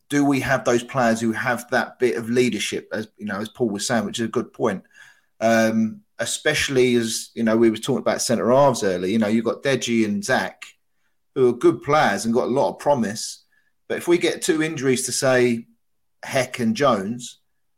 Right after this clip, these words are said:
and you're looking at a, a back three of Thomas Ne-, um, Thomas Ness and Deji or Zach. That's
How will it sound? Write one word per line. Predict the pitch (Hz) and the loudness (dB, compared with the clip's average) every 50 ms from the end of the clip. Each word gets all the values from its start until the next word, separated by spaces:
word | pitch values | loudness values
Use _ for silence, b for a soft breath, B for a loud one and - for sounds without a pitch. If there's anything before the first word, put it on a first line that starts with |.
| _ _ _ - | _ _ _ -6
and | 107 117 120 | -4 -2 0
you're | 123 131 | 0 0
looking | 135 131 - 139 127 | 0 0 -2 -2 -2
at | 123 113 - | -2 -2 -2
a, | - 110 113 - - | -4 -6 -8 -8 -10
a | 110 | -8
back | - - 135 113 - - | -2 -2 -2 -2 -2 -6
three | - - 127 120 120 | -4 0 4 4 4
of | 113 113 - | 4 2 -2
Thomas | - - 131 123 123 117 - - | -2 -2 0 0 0 -2 -2 -2
Ne-, | 123 127 123 - | -2 -2 -2 0
um, | 117 117 113 110 110 113 113 - - | 2 2 4 4 4 2 -2 -2 -6
Thomas | - - 131 123 120 117 - - | -8 -6 -4 -4 -4 -6 -6 -4
Ness | 120 123 117 113 - - | -4 -4 -2 -2 -4 -6
and | 117 110 110 110 110 b b b b b b b b b b _ _ _ - | -6 -6 -6 -8 -8 b b b b b b b b b b _ _ _ -2
Deji | 127 117 113 - 120 117 113 113 | -2 0 0 0 0 0 2 2
or | 113 110 | 0 0
Zach. | 107 131 143 117 - - - | 0 0 0 0 -2 -4 -8
That's | - - - - | -12 -12 -12 -14